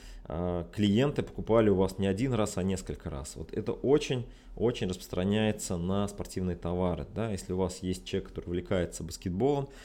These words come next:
сегодня он покупает мяч, завтра он покупает кроссовки, послезавтра он покупает одежду и так далее, и так далее. Новый баскетбольный мяч, другу покупает что-то и так далее. То есть это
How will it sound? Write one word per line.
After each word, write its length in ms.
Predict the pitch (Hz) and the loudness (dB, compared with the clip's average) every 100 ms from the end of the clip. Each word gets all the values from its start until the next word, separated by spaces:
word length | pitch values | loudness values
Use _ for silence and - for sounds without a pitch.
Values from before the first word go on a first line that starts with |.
| - - - | -20 -20 -20
сегодня 360 | - 85 87 80 | -8 -2 -2 -2
он 40 | |
покупает 400 | - - 87 85 | -8 -4 -2 0
мяч, 380 | 104 127 139 - | 2 2 2 0
завтра 360 | 85 80 - - | -2 -2 -6 -14
он 80 | 78 | -14
покупает 400 | - 87 78 80 | -12 -6 -6 -4
кроссовки, 500 | 85 - 131 127 - | -4 0 0 0 -4
послезавтра 580 | 87 - 82 80 - 78 | -6 -4 -4 -4 -6 -12
он 60 | |
покупает 440 | - - - 73 90 | -14 -14 -8 -2 0
одежду 380 | 95 135 95 | 2 2 2
и 60 | 80 | -2
так 240 | - 82 | -4 -2
далее, 240 | 87 82 82 | -2 -2 -2
и 20 | |
так 200 | 90 98 | -4 -2
далее. 200 | 143 101 | 0 2
Новый 280 | 98 131 110 | 4 4 2
баскетбольный 540 | 101 104 95 104 98 | 0 -2 2 4 4
мяч, 260 | 95 92 80 | 2 0 -2
другу 460 | 82 139 123 117 - - - | 4 6 6 4 2 -14 -12
покупает 400 | 92 101 107 95 | -8 0 2 2
что-то 320 | - 92 87 95 | 0 -2 0 -2
и 40 | |
так 220 | 95 82 | -2 -4
далее. 260 | 90 82 73 | -2 -2 -4
То 140 | - | -2
есть 240 | 92 - - | -2 -2 -2
это 400 | 117 131 113 | 0 2 0